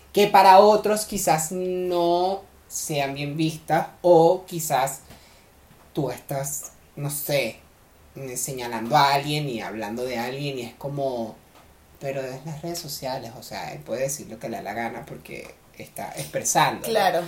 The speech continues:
Speaker 1: Pero también, entonces la gente
Speaker 2: Y no en
Speaker 1: también se
Speaker 2: todas.
Speaker 1: ofende, claro, entonces,
Speaker 2: Y, y
Speaker 1: pero entonces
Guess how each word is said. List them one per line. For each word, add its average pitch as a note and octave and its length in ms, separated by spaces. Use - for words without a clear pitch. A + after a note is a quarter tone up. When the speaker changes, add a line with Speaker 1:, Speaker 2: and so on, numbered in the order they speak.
Speaker 1:
Pero F#3+ 180
también, E3 240
entonces F3 220
la F#3 80
gente E3 240
Speaker 2:
Y D4 40
no - 80
en - 20
Speaker 1:
también - 200
se F#4 60
Speaker 2:
todas. C4 320
Speaker 1:
ofende, C3 500
claro, E3 380
entonces, C4+ 260
Speaker 2:
Y, A#3+ 40
y - 20
Speaker 1:
pero F#3+ 120
entonces F#3 180